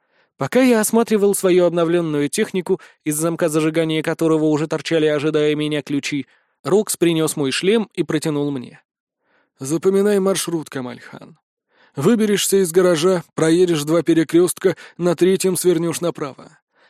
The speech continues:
Туннель пойдет вверх. Еще один перекресток пропускаешь, на втором налево. Туннель пойдет вниз, но так надо.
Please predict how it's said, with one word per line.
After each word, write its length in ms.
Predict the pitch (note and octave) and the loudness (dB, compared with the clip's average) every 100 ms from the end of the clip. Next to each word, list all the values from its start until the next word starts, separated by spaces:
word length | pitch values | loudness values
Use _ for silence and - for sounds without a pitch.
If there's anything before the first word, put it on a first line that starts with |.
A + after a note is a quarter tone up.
| _ | _
Туннель 320 | E3+ F#3 A3 | 2 4 4
пойдет 380 | G#3 F#3 G3 F#3 | 4 4 4 2
вверх. 560 | F3+ D3+ B2 - - _ _ _ _ | -2 -4 -8 -14 -20 _ _ _ _
Еще 480 | D3+ D#3 - F3 F#3+ | -2 -2 0 4 4
один 240 | F3 F#3 | 4 2
перекресток 600 | F#3+ E3+ E3+ E3+ - E3 | 2 2 2 0 0 -2
пропускаешь, 680 | D#3+ D#3+ E3+ - G3+ B2 - - - | -4 -4 -2 0 0 -2 -10 -16 -6
на 120 | E3+ | -4
втором 440 | D#3+ F3+ E3+ F3+ F3 | 0 2 4 2 0
налево. 560 | F3+ E3 B2+ - - _ _ _ _ _ | 0 -2 -4 -14 -20 _ _ _ _ _
Туннель 380 | - E3+ G3 G3 | 0 4 6 4
пойдет 360 | G3 F3 F#3 E3+ | 4 4 4 2
вниз, 380 | F3 G#3 G#3+ | 0 0 0
но 160 | F#3 E3+ | -2 -6
так 260 | - E3+ - | -2 -4 -2
надо. 500 | D#3+ A#2 B2 C3 | -6 -6 -14 -20